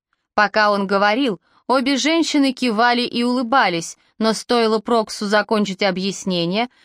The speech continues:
как они разразились потоком возражений на просторечие.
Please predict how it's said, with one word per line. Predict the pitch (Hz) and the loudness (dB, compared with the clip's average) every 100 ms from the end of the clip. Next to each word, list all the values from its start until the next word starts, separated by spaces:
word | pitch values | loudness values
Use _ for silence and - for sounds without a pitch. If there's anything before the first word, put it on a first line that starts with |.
| _ | _
как | - 247 | -2 0
они | 254 254 311 | 2 2 2
разразились | 330 254 254 240 214 262 254 - | 0 0 0 0 0 -2 -2 0
потоком | 208 202 233 - 226 | 0 0 -2 0 -2
возражений | 208 190 190 185 175 190 185 185 185 | 0 0 2 0 0 0 0 -2 -2
на | 208 196 | -2 -2
просторечие. | 214 214 - 262 247 175 - - | -4 -4 -2 -2 0 -4 -6 -14